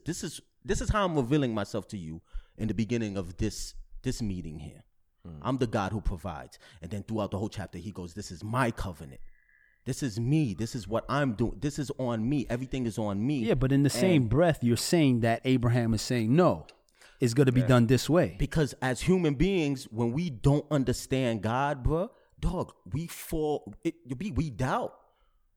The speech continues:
Speaker 1: We doubt or we struggle. I shouldn't say doubt, but we struggle because logically, dog, we're trying to understand God and we can't.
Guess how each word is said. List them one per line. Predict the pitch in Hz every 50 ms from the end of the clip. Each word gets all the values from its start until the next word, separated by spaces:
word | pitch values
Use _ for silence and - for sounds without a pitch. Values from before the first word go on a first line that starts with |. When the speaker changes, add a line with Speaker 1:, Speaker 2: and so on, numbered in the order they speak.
| _ -
Speaker 1:
We | 95 202 220 165
doubt | 113 90 165 160 165 -
or | 135 147
we | 143 165 -
struggle. | - - - - 151 180 208 220 165 139 107 82 - - - -
I | - 143
shouldn't | 139 - 202 165 -
say | - 165 131
doubt, | 110 110 170 185 - 190
but | - 98
we | 110 135
struggle | - - - - - - - - - 262 220 - 185 - 165 - - - - -
because | 151 - - 165 120 98
logically, | 101 101 113 127 147 156 170 185 175 165 185 180 - - 196 190 202 214 220 - _ _ _ _ -
dog, | - 151 135 95 101
we're | 143 147
trying | 147 - - - 170 180 185 175 180 160 139 131 131
to | - - 139 117 - _ -
understand | 139 139 120 110 113 - - - 131 120 110 104 95
God | 101 120 123 110 98 95 -
and | - 92 90 87
we | 104 -
can't. | - - - - - 175 - - - -